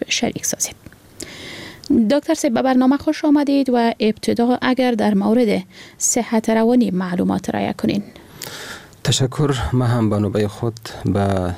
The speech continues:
Speaker 2: شما و همکاران شما و همچنان به تمام هموطنان عزیز خود سلام عرض می‌کنم. السلام علیکم و رحمت الله و برکاته.
Speaker 1: مهم. معلومات عمومی در مورد صحت روانی.
Speaker 2: بسیار خوب، چون موضوع بسیار مهم است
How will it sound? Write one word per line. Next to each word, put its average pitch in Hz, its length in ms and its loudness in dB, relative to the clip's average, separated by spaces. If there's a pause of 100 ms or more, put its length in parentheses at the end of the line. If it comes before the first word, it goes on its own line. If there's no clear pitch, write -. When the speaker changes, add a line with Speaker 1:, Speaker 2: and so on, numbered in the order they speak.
Speaker 2:
شما 98 480 0
و 92 220 -2 (280)
همکاران 98 460 0
شما 92 300 -2
و - 20 -2
همچنان 95 480 -2
به 92 100 -2
تمام 95 320 -2
هموطنان 95 400 -2
عزیز 98 200 -2
خود 107 200 -4 (520)
سلام 117 320 0
عرض 123 160 -2
می‌کنم. 127 340 0
السلام 98 340 -2
علیکم 104 400 -2
و 95 40 -2
رحمت 101 280 -6
الله 98 400 0
و 90 180 -2
برکاته. 87 440 -6 (380)
Speaker 1:
مهم. 233 460 -2 (680)
معلومات 262 480 2
عمومی 254 460 4
در 214 220 -2
مورد 196 320 -2
صحت - 520 -8
روانی. - 360 -6 (560)
Speaker 2:
بسیار 156 280 0
خوب، 165 220 -2 (720)
چون 120 420 2 (160)
موضوع 110 380 0
بسیار 113 260 -2
مهم 107 360 0
است - 380 -4